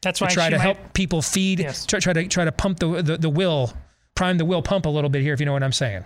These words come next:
Speaker 1: That's
Speaker 2: Okay?
Speaker 1: why the letter writer there might wanna throw in a smattering of Republicans she'd also like to see held rec-, accountable as
Speaker 2: Yes.
Speaker 1: well,
Speaker 2: Yeah.
Speaker 1: because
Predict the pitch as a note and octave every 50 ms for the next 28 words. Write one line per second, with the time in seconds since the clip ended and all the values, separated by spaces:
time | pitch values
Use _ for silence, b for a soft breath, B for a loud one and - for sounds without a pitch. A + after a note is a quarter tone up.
0 | - - F#3 E3+ - - E3 D#3 D#3 D#3 D3+ D3+ D3 C#3+ D#3 D#3 D3+ D3+ D3 D3
1 | D3 D3 D3 C#3+ C#3+ C#3+ D#3+ E3+ F#3+ F3 E3 E3+ D#3+ - - F#3 F3 E3 E3 D3
2 | - - F3 D#3 D#3+ E3 D#3+ D3+ D3 C#3 C3 - D3 B2+ - - F#3+ F3+ D#3 D3+
3 | - - D#3 C#3+ C3+ B2 - - - D#3+ C#3 C3+ C3+ B2+ - - D3 C3+ C3+ C3+
4 | - - D3 - - D#3+ C3+ - D3+ D3 C#3 - D3+ C#3+ - - - E3+ D#3 -
5 | F#3+ D#3+ C#3+ C#3 C3+ C#3 - C3 C3+ C#3 D#3 C#3+ C3 C#3 C3 C3+ D#3 F#3+ F#3+ D#3
6 | C#3+ C3 A#2+ -